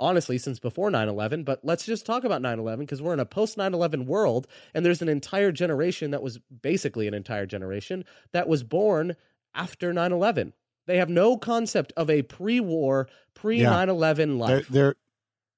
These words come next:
Speaker 2: they're freshmen, kids born that year are freshmen in college now.
Speaker 1: Yeah, that's nuts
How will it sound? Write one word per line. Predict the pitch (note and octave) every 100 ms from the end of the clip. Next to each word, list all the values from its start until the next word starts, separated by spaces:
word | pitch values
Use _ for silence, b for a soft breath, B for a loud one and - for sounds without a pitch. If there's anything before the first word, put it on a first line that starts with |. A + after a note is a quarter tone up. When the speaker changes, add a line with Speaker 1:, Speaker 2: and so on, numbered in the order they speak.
| _
Speaker 2:
they're | C3 C#3
freshmen, | - D#3+ D#3+ - C#3+ C3+ _ -
kids | F3+ E3
born | C3+ D#3+
that | D3+
year | C3+ C#3
are | A#2+
freshmen | - C3+ - A#2+
in |
college | G#2 A#2 G#2+ -
now. | G2 - _ _ _ _ _ _ _ _ _ _
Speaker 1:
Yeah, | C3+ F#2+ - _ _
that's | - D#3 -
nuts | A#2 A#2 - -